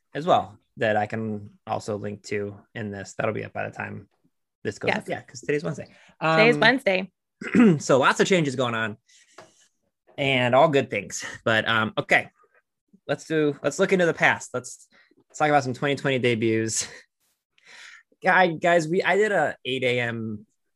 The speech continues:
Speaker 1: author interview today, and I feel very, like, weird 'cause that's an early time to talk to someone. So I'm gonna be a little bit strange today, but,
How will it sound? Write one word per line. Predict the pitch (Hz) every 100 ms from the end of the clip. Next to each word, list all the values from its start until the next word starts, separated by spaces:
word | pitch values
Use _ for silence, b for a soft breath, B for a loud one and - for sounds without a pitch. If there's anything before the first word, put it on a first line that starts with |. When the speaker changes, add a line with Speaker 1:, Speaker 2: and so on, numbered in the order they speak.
| _ 123
Speaker 1:
author | 107 117 117
interview | 113 113 113 113
today, | - 123 117 113
and | 110
I | 104
feel | 104 127 113 104
very, | 110 110 107 107
like, | 98 95 -
weird | 107 104 101 104 -
'cause | -
that's | 113 -
an | 113 - _ 127
early | 113 110 98 - - -
time | - 104 104 120
to | 123
talk | - - -
to | -
someone. | - - - -
So | - - - - -
I'm | -
gonna | 117
be | 123
a | 107
little | 117 117
bit | 113
strange | - - - -
today, | -
but, | 95 113